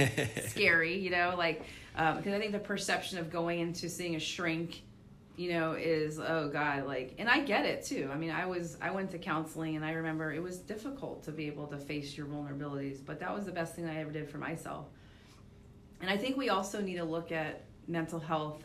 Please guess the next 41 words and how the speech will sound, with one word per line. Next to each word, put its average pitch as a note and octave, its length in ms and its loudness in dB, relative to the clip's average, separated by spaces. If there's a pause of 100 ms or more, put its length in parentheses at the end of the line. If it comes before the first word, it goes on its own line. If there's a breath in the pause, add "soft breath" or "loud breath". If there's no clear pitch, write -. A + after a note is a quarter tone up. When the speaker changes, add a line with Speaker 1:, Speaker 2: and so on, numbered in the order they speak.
Speaker 2:
as D3+ 360 -2
not D#3 340 0
that D3+ 300 -2
you're D3+ 120 -2
crazy D#3+ 680 0
or C#3+ 300 -2 (420 loud breath)
something's D#3+ 380 0
wrong E3 320 4
with F3 200 -2
you, C#3+ 360 -2 (240 loud breath)
but - 140 -4
just, G3+ 320 -2
like, F3 240 0
physical F#3+ 520 -4
health E3+ 220 0
and D#3+ 100 -2
mental E3+ 280 0
health D3+ 200 -2
is D3+ 60 -6
just, D#3 140 -6
like, D3 140 -6
strength F#3+ 420 -2
training. - 480 -4 (840 loud breath)
So - 140 -6
you G#3 120 0
don't A3 160 -2
Speaker 1:
Right. F#3 160 2
Speaker 2:
have F#3+ 280 2
to G3 80 -2
be D#3+ 600 2 (220)
sick - 560 0 (120)
or E3+ 100 0
you E3+ 120 2
don't F3+ 140 -2
have E3 240 -2
to D#3+ 60 -6
be D3 220 -4
in D#3 120 0
a D3 120 -2
depressed E3 520 -2
state D#3+ 480 0